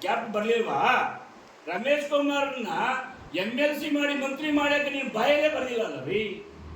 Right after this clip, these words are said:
ಆ? ನಿಮ್ ಬಾಯಲ್ಲೇ ಬರ್ಲಿಲ್ಲ. ರಮೇಶ್ ಕುಮಾರ್ ಅಂತ ಮುತ್ತಜ್ಜಿ ರಾಜಕಾರಣಿ ಈ ಜಿಲ್ಲೆಯ ಪ್ರಬುದ್ಧತೆ ಉಳಿಸ್ಕೊಳ್ಳೋ ಮನುಷ್ಯನ ಬಗ್ಗೆ ನೀನು ಬ್ಯಾಟಿಂಗ್ ಆಡ್ಲೇ ಇಲ್ಲ. ಸಮಯ ಬಂದಾಗ ಮಾತ್ರ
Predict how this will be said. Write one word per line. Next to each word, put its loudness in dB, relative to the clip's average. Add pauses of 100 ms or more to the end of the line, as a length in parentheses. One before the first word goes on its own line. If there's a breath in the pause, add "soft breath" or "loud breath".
(640)
ಆ? 2 (160)
ನಿಮ್ -6
ಬಾಯಲ್ಲೇ 2
ಬರ್ಲಿಲ್ಲ. -2
ರಮೇಶ್ -2
ಕುಮಾರ್ -2
ಅಂತ -6
ಮುತ್ತಜ್ಜಿ -2
ರಾಜಕಾರಣಿ -2 (180)
ಈ -6
ಜಿಲ್ಲೆಯ -2 (800)
ಪ್ರಬುದ್ಧತೆ 2
ಉಳಿಸ್ಕೊಳ್ಳೋ 2
ಮನುಷ್ಯನ -2 (560)
ಬಗ್ಗೆ 0
ನೀನು -2
ಬ್ಯಾಟಿಂಗ್ 0
ಆಡ್ಲೇ 2
ಇಲ್ಲ. 0 (920)
ಸಮಯ 2
ಬಂದಾಗ 0
ಮಾತ್ರ 2